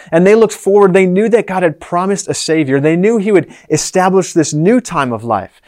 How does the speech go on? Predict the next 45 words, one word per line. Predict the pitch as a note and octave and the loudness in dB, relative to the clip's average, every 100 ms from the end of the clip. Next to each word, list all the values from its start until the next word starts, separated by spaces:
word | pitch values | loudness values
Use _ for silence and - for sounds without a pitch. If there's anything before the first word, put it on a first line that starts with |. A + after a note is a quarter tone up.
| _ | _
this | - D#3 | -6 -6
time | - F#3 G3+ | -4 -2 0
when, | F#3+ E3 - - | 0 -2 -6 -6
when | F3 F3+ | 0 2
because | E3+ F3 - G#3 G#3 | 2 0 2 2 2
of | F3+ D#3+ | 0 0
the | D#3 | 0
Messiah | C#3 - E3 F3 F3 | -2 -4 -6 -4 -2
that | D#3+ C#3+ | -2 -2
would | C3 | -4
come | - F3+ F#3+ F#3 | -6 -6 -6 -6
through | - _ D#3 F3 F#3+ | -10 _ 2 4 4
his | E3+ D3 | 2 -2
nation, | D3+ D#3+ D#3 A#2+ G2 _ _ _ | -4 -6 -8 -12 -16 _ _ _
the | D3 | -2
whole | A#2+ F#3+ G#3 G3+ | 0 2 4 4
earth | F3 F3+ E3 | 2 0 0
would | C3+ | 0
recognize | C3+ C3+ C3 B2+ A#2+ | 0 -2 -6 -6 -6
his | - - | -8 -12
power. | - G#2+ G2+ - _ _ _ _ _ - | -6 -6 -6 -12 _ _ _ _ _ -6
Now, | A#2+ | -2
you | B2+ C#3 | -2 0
and | C#3 | -2
I, | C3 A2 G2+ _ _ _ _ | -2 -4 -8 _ _ _ _
we | C#3 D#3+ | 2 4
live | F3 | 4
at | D#3 | 4
a | C#3+ | 0
time | - C#3 C#3+ | -2 -4 -2
where | C3 | -4
we | C3+ | -4
can | C3 | -6
look | B2 C3+ C#3+ | -6 -4 -4
across | D3+ C#3+ B2+ - | -4 0 0 -2
the | - | -8
world. | A2+ A#2 A2+ | -6 -4 0
We | E3+ | -2
can | F#3+ F3 | 0 -6
see | C3 - D#3+ D#3+ | -6 -4 0 0
the | C#3 | -2
church | - - D#3+ D3 - | -6 -2 -2 -2 -6
as | C3+ C3 | -6 -6
it's | - | -10
growing | B2+ C#3 D3 D3 | -6 -2 -2 -6